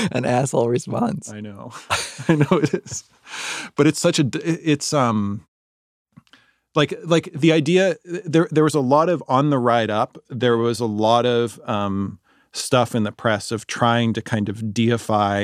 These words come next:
Speaker 2: and turn the, turn the C E O into this hero, um, or this genius or something that, like, I felt like those things, but not with Groupon.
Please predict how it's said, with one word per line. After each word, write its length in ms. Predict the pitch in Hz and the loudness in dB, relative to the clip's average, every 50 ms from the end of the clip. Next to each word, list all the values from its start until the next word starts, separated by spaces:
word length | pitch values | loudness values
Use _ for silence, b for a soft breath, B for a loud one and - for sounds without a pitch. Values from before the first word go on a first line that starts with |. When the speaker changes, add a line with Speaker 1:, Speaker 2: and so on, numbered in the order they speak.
| - | -2
Speaker 2:
and 280 | - 123 101 101 98 - | -4 -4 -4 -4 -6 -8
turn 380 | - - - 123 113 110 110 107 | -6 -2 0 2 2 2 2 0
the, 440 | 101 107 101 98 95 101 - - - | 0 0 -2 -2 -2 -4 -8 -10 -10
turn 280 | - - 135 131 143 151 | -4 0 2 4 4 2
the 80 | 151 | 0
C 380 | 131 - - 143 135 127 120 120 | -2 -2 -2 0 0 2 2 2
E 40 | 117 | 2
O 220 | 117 113 107 107 | 2 2 0 0
into 260 | 107 104 101 101 101 | 0 -2 -2 -2 -4
this 240 | 90 98 98 - - | -6 -6 -8 -8 -10
hero, 760 | - - - 156 147 143 117 98 92 87 87 90 95 110 - _ B B B B B B B B B B B B | -10 -4 2 4 6 6 6 4 0 -2 -2 -6 -8 -10 -12 _ B B B B B B B B B B B B
um, 440 | - 113 110 107 104 101 101 - - | 0 0 2 2 2 0 0 -2 0
or 140 | 135 117 110 | 0 0 0
this 160 | 107 104 - 123 113 | 0 -2 -6 -6 -6
genius 840 | 104 117 127 135 143 147 127 104 98 104 - 98 - - - - - - - | -2 0 2 4 4 4 4 0 -2 -6 -10 -12 -12 -12 -14 -14 -16 -16 -10
or 120 | - 120 104 | -6 -4 -4
something 580 | - - 107 101 - 110 104 95 98 98 95 95 B B B B B B B B | -2 0 -2 -2 0 -2 -2 -2 -2 -4 -8 -10 B B B B B B B B
that, 180 | 120 120 - _ - | 0 0 0 _ -8
like, 240 | 135 - 143 131 - - | -4 -2 -2 -2 0 0
I 80 | 151 | -2
felt 320 | 139 - - - 196 214 156 | -2 0 2 2 2 4 4
like 180 | 147 131 - - | 0 0 0 0
those 280 | 123 110 107 - - | -2 -2 -2 -4 -6
things, 520 | - 110 101 98 95 95 98 104 101 - - | -6 -4 -4 -4 -4 -4 -6 -6 -8 -10 -8
but 200 | - - 131 - | -4 -2 0 2
not 240 | 131 156 226 214 160 | 4 2 4 4 2
with 180 | 143 - 120 | 0 -2 -4
Groupon. 800 | 113 - 131 147 160 - 131 - - - 202 185 - - - | -2 2 2 2 2 2 -2 -2 0 0 0 -2 -2 -8 -12